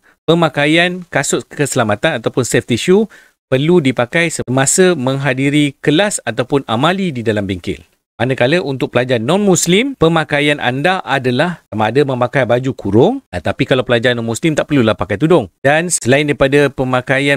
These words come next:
baju kebangsaan, baju kurung, anda juga boleh memakai seluar panjang serta baju yang berlengan panjang. Untuk pelajar non-Muslim yang memakai baju lengan pendek,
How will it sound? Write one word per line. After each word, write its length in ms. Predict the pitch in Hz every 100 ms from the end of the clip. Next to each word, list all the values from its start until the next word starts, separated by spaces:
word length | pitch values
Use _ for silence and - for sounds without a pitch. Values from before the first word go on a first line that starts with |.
| 127
baju 160 | 127
kebangsaan, 400 | 127 123 123 151
baju 160 | 139 127
kurung, 240 | 135 165
anda 240 | 175 131 143
juga 320 | 131 131 147
boleh 400 | 127 131 131 131 - 135
memakai 400 | 127 - 131 127
seluar 480 | - 117 123 139
panjang 560 | 135 113 113 139 214 254 -
serta 400 | 117 - 175 135
baju 480 | 123 123 135 147 131
yang 240 | 123 117
berlengan 400 | 104 113 113 107
panjang. 400 | 98 98 92 82 _ -
Untuk 160 | 135
pelajar 560 | 120 127 151 151 156 143
non-Muslim 640 | 120 147 156 - 175 160
yang 140 | 135 135 131
memakai 480 | 127 131 156 147
baju 240 | 127 131 156
lengan 320 | 139 139 123
pendek, 400 | 135 147 226